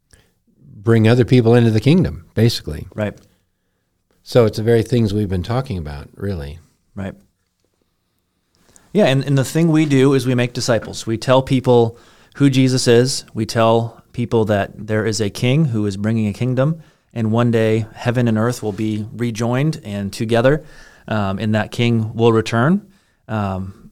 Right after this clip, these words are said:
Speaker 2: and that, that's part of what it means to be a disciple maker. You're, you're pointing people towards the king and helping, helping them walk in a way that observes all that I,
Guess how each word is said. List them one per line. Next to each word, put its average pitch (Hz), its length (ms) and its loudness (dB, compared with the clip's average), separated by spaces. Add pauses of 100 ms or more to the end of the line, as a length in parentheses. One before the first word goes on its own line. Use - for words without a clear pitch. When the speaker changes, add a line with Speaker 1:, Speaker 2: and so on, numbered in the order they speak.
Speaker 2:
and 113 140 -4
that, 117 200 -4
that's 131 200 2
part 131 240 2
of 110 100 0
what 117 100 0
it 110 60 -2
means 110 420 -2 (260)
to 107 80 -8
be 110 100 0
a 107 40 0
disciple 98 380 -2
maker. 90 240 -8
You're, 107 240 -6
you're 101 300 -6
pointing 113 440 -4
people 107 300 -6
towards 101 240 -6
the - 80 -10
king 104 240 -4
and 98 100 -4
helping, 104 440 -4 (600)
helping 147 400 2
them 113 220 2
walk 139 320 4
in 117 80 0
a 107 60 0
way 107 240 0
that 101 120 -4
observes 107 580 0
all 110 140 2
that 107 120 -4
I, 98 180 -4